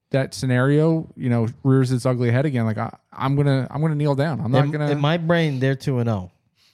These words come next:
Speaker 1: Yeah.
Speaker 2: They won that game to me. I mean, they lost the game, obviously, but it, they won the game. I
Speaker 1: Yeah.
Speaker 2: mean, it was fluky what happened with the Jets. It was cool, but a blown coverage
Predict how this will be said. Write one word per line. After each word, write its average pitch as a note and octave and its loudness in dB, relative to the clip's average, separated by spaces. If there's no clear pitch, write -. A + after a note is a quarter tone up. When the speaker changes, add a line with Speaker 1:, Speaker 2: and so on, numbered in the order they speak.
Speaker 1:
Yeah. D#3 0
Speaker 2:
They C#3+ 4
won D3+ 2
that C3 2
game A2+ -2
to A2 -8
me. G2 -4
I G#2+ 0
mean, G#2+ -4
they A#2+ 2
lost A#2 2
the C3 0
game, B2 0
obviously, A#2 0
but G#2+ -4
it, C3 -6
they C3+ 6
won B2+ 2
the A2+ -2
game. F#2+ -6
I A#2 -2
Speaker 1:
Yeah. A#2 4
Speaker 2:
mean, A#2 2
it B2+ 4
was C#3 0
fluky C3 -2
what A2+ 2
happened A2+ 0
with G#2+ -4
the A2 -12
Jets. A2+ 0
It C3+ 0
was B2+ -2
cool, C3+ -2
but A#2+ 4
a A2+ 4
blown C#3+ 2
coverage C#3 -2